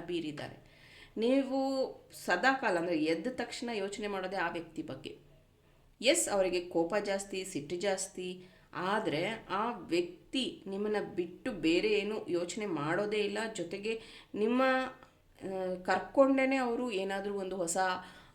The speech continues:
ಆಲೋಚನೆ, ಹೊಸ ಬಿಸಿನೆಸ್ ಬಗ್ಗೆ, ಆ, ಟ್ರಾವೆಲ್ ಬಗ್ಗೆ ಅವರು ಯೋಚನೆ ಮಾಡುವಂಥದ್ದು. ನಿಮ್ಮ ಬಗ್ಗೆ ಅವರಿಗೊಂದು, ಆ, ಪವರ್, ಒಂದು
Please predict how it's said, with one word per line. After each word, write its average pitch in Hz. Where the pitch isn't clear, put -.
ಆಲೋಚನೆ, 180
ಹೊಸ 170
ಬಿಸಿನೆಸ್ 175
ಬಗ್ಗೆ, 165
ಆ, 147
ಟ್ರಾವೆಲ್ 214
ಬಗ್ಗೆ 190
ಅವರು 180
ಯೋಚನೆ 165
ಮಾಡುವಂಥದ್ದು. 151
ನಿಮ್ಮ 214
ಬಗ್ಗೆ 165
ಅವರಿಗೊಂದು, 180
ಆ, 143
ಪವರ್, 190
ಒಂದು 147